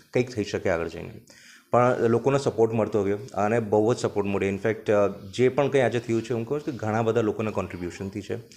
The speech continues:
અ, ઘણા બધા મિત્રો એવા હતા, ઘણા બધા પ્રોફેશનલ્સ એવા હતા કે જેમણે પોતપોતાની રીતે હેલ્પ કરી અને આગળ વધારવામાં, અ, કે ને, અ,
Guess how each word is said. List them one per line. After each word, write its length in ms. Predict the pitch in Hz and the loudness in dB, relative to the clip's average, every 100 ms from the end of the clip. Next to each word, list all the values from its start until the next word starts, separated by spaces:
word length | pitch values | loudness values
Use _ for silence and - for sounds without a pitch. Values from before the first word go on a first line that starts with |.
| - - - | -20 -20 -6
અ, 100 | 95 | -2
ઘણા 220 | 98 110 | 2 2
બધા 200 | 107 110 | 4 4
મિત્રો 320 | 104 101 117 117 | 2 2 4 6
એવા 220 | 110 107 | 6 4
હતા, 200 | 104 107 | 4 2
ઘણા 180 | 98 95 | 0 -4
બધા 200 | 92 98 | -2 -4
પ્રોફેશનલ્સ 560 | - - 95 113 107 | -4 -6 -6 -4 0
એવા 220 | 104 101 | 2 2
હતા 200 | 101 104 | 2 0
કે 120 | 104 107 | 0 -2
જેમણે 260 | 101 104 | -2 -2
પોતપોતાની 560 | 101 101 - 104 120 123 | -2 -4 -2 0 0 0
રીતે 180 | 113 113 | 0 -2
હેલ્પ 220 | 95 - | -2 -6
કરી 240 | 95 98 117 - - 98 | -6 -6 -10 -18 -10 -2
અને 160 | 107 | 2
આગળ 260 | 92 98 107 | 2 4 4
વધારવામાં, 680 | 98 101 98 98 101 98 | 2 2 0 0 0 -2
અ, 340 | - 92 92 90 | -4 -2 0 0
કે 120 | 95 | -2
ને, 100 | 95 | -6
અ, 300 | 87 92 90 | -4 -2 -2